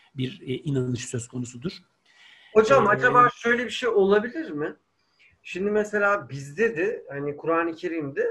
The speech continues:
Speaker 2: Hazreti İsa'nın bir benzerinin çarmıha gerildiği, e, anlatılıyor. E, şimdi
Speaker 1: Şimdi bak,
Speaker 2: diyorsunuz ki
Speaker 1: bakın,
Speaker 2: o
Speaker 1: Kur'an-ı Kerim'de Hazreti İsa'nın bir benzeri çarmıha gerilmiştir gibi bir şey yok.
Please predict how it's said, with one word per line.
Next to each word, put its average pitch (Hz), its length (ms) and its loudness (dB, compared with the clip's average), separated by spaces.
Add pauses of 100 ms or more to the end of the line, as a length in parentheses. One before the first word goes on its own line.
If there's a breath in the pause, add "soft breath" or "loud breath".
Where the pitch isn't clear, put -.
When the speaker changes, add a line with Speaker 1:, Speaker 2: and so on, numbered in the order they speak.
Speaker 2:
Hazreti 156 440 -4
İsa'nın 165 800 -4 (440)
bir 170 180 -8
benzerinin 175 760 2 (140)
çarmıha 135 520 2
gerildiği, 113 680 -8 (500)
e, 113 260 -6 (100)
anlatılıyor. 104 720 -12 (800 soft breath)
E, 143 60 -10
şimdi 190 220 -2
Speaker 1:
Şimdi 220 80 0
bak, 233 80 4
Speaker 2:
diyorsunuz 208 400 0
ki - 80 -4
Speaker 1:
bakın, 208 60 2
Speaker 2:
o 180 160 -2
Speaker 1:
Kur'an-ı 226 360 8
Kerim'de 254 580 6
Hazreti 233 400 4
İsa'nın 240 380 4
bir 214 220 4
benzeri 208 420 6
çarmıha 220 360 4
gerilmiştir 214 640 0
gibi 208 220 -2
bir 208 40 -2
şey 220 160 0
yok. - 340 2